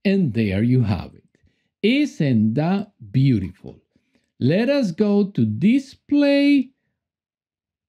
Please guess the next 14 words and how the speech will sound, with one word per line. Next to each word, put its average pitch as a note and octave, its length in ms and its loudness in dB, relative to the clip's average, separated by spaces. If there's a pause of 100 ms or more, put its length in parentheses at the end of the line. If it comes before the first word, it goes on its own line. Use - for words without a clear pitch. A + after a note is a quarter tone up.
(580)
costume A#3 540 0
preview, A#3 760 2 (1200)
and D3 220 0
apply D3 840 -2 (460)
a A2 260 0
beautiful C#3+ 1040 0 (540)
color A2+ 480 -2 (360)
to A2+ 180 0
it. - 360 -12 (1000)
Maybe, G#2+ 840 0 (320)
I G#2 200 -4
don't E3+ 220 0
know, D#2 220 -12 (560)
maybe A3 840 2